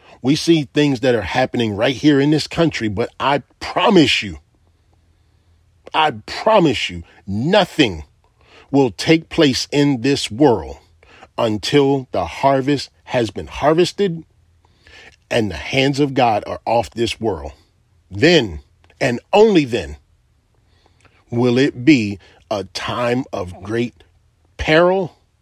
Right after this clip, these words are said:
a time of terror, but also a time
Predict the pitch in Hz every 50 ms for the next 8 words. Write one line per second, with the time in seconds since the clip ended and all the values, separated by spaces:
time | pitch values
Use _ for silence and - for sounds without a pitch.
0 | _ _ _ _ _ _ _ _ _ _ _ _ _ _ _ _ _ _ _ _
1 | _ _ _ _ _ _ _ _ _ _ _ _ _ _ _ _ _ _ _ _
2 | _ - 107 98 - - - - 143 143 143 139 135 135 - - 101 95 90 -
3 | _ _ - - - 175 180 180 185 196 196 185 - - _ _ _ _ _ _
4 | _ _ _ _ _ _ _ _ _ _ _ _ _ _ _ - 90 104 117 143
5 | 156 147 - - 170 170 170 160 - - _ _ _ _ _ _ - 95 82 -
6 | - - - 123 127 135 135 139 143 139 123